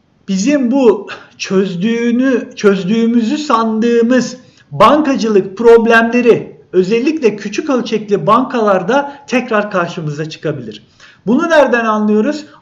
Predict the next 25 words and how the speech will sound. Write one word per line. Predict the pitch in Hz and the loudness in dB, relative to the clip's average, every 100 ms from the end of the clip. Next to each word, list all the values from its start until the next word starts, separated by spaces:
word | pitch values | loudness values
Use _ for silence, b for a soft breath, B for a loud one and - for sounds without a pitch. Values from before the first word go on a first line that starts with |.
| - | -2
Amerika'da | 208 247 247 233 214 | 0 0 -2 -2 -2
şu | 208 233 | -2 -2
an | 226 | 0
bankacılık, | 202 220 233 208 185 180 175 170 170 | 0 0 -2 -2 -2 -2 -6 -12 -10
e, | 165 160 | -6 -6
sezonuyla | 160 202 170 196 208 190 196 208 | -6 -6 -4 -4 -4 0 0 0
bir | 202 | -4
bilançolar | 170 202 214 214 190 160 147 | 0 0 0 -2 -2 0 -2
geldi | 147 139 139 | -2 -4 -2
arkadaşlar. | 139 135 156 131 135 - 220 220 - | -6 -6 -10 -10 -6 -2 -2 -4 -12
Bilanço | 151 202 226 220 | -6 -2 -2 -6
sezonunda, | - 170 147 156 147 156 160 | -10 -10 -6 -6 -6 -6 -6
düzeltiyorum, | 156 165 165 - 196 - 220 - B B B | -4 -4 -4 -4 -4 -2 -4 -10 B B B
bankacılığa | 180 226 233 202 175 170 165 160 175 | 0 0 0 -2 0 0 0 0 2
ait, | 175 165 196 240 - b b b | 2 2 0 -4 -10 b b b
e, | 175 175 175 170 165 160 | 0 2 2 2 0 -2
bilançolar | 170 214 214 214 202 165 156 | 0 2 0 0 -2 0 -2
geldi | 151 147 135 139 | 0 -2 -2 -4
bu | 143 | -6
sezon | 160 165 131 180 285 - B B 151 | -6 -4 -2 -2 -4 -10 B B 0
ve | 226 214 - | 2 2 2
orada | 214 262 240 - - | 2 2 0 -2 -4
mesela | 208 226 214 214 | -6 -4 -2 -2
şuna | 214 220 254 220 | -4 -4 0 2
baktığımızda, | 196 - 185 160 139 147 127 | 0 0 -8 -8 -4 -2 -4